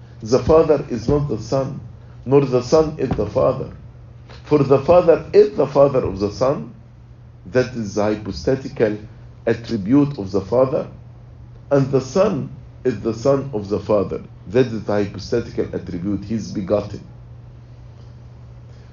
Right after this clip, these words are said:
For like as the well is not a river, the well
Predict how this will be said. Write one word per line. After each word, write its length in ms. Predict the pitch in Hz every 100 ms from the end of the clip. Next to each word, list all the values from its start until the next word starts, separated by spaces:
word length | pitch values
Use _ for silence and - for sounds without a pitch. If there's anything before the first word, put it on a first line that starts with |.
| -
For 200 | 143 131
like 560 | 156 214 214 - - - 139
as 360 | 143 - -
the 280 | - 104 139
well 320 | 135 175 233 277
is 180 | 151 117
not 240 | 165 - 143
a 80 |
river, 320 | 147 139 90 - - - - - - - - -
the 220 | 95 110
well 200 | 117 165